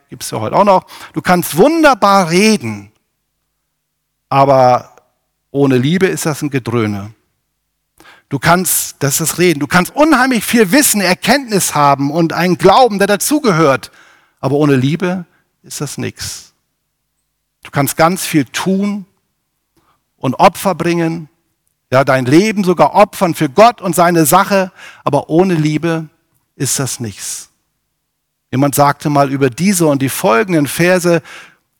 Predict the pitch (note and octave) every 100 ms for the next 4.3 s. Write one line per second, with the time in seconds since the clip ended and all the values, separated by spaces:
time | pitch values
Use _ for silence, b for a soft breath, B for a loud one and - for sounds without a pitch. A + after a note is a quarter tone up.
0 | _ _ _ E3+ B3 B3 E3 E3 F#3 G#3+
1 | A3+ G#3 _ _ _ _ _ _ _ -
2 | C3+ - B2 - A#2+ C3 D#3+ E3 - D#3+
3 | D#3 D3+ _ _ _ _ - A#2 - -
4 | F2+ -